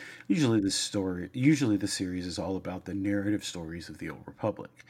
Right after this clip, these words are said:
and so we can largely interpret them as we wish, at least within the context of the larger Star Wars universe.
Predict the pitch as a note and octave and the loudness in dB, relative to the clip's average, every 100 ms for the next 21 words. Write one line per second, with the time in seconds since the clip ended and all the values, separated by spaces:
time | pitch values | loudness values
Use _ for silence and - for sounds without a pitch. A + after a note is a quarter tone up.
0 | - - - - - - E3 D#3 D#3 D3+ | -20 -18 -18 -20 -8 4 6 6 4 4
1 | D#3 A#2+ G#2 F#2 G2 - F#2 F2 G2 F#2 | 4 6 6 4 2 -2 -6 -6 -6 -6
2 | G2+ G2+ G2 G2 F#2 F2 - G2+ G2 G2 | -2 0 2 0 -4 -8 -8 -2 0 4
3 | C#3+ A2 - - G2+ F#2+ - C#3+ A2+ G2+ | 4 4 -2 -4 -4 -4 -6 -4 0 2
4 | G2 F#2+ G#2+ F#2 F#2+ E2+ - F2+ F2 F2 | 2 2 0 0 -4 -8 -12 -10 -8 -10
5 | F2+ - - E2 - - F#2+ C3+ G#2+ - | -10 -8 -8 -6 -8 -8 0 2 0 -4
6 | - - | -12 -16